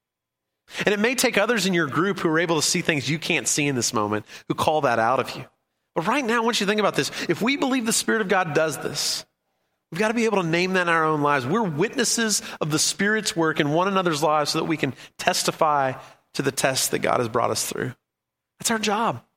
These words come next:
It's to witness to God's work. And, uh, let me remind you, if, if maybe you're wondering if that happens still today, let me encourage you. Wednesday night, seven P M, show up here at the building. You'll be greeted by some people in blue shirts that will be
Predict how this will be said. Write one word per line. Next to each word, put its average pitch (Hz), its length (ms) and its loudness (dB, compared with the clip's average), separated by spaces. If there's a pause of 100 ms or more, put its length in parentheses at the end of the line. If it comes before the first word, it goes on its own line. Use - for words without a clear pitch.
(240)
It's - 80 -4
to 175 80 2
witness 196 380 0
to 190 80 0
God's 170 260 0
work. - 340 -2 (1120)
And, 123 240 0
uh, 113 240 0 (460)
let 175 80 0
me 185 40 0
remind 151 340 0
you, 139 60 2
if, - 180 -4
if 151 100 -2
maybe 180 240 0
you're 165 240 0
wondering 165 400 0
if 147 120 0
that 147 120 2
happens 147 360 0
still 147 260 2
today, 147 360 0
let 175 100 0
me 196 100 0
encourage 127 420 0
you. 113 80 0
Wednesday 170 300 0
night, 143 320 0 (800)
seven 147 320 0
P 143 120 0
M, 110 320 0 (720)
show - 140 0
up - 100 -2
here 160 80 2
at 127 60 -2
the - 40 0
building. - 340 -2 (760)
You'll 147 100 -4
be 139 80 0
greeted 143 300 0
by 139 100 4
some 127 160 -4
people 139 240 -2
in 127 60 -2
blue 139 140 2
shirts 139 360 0
that - 60 -2
will 131 80 -4
be 123 160 -2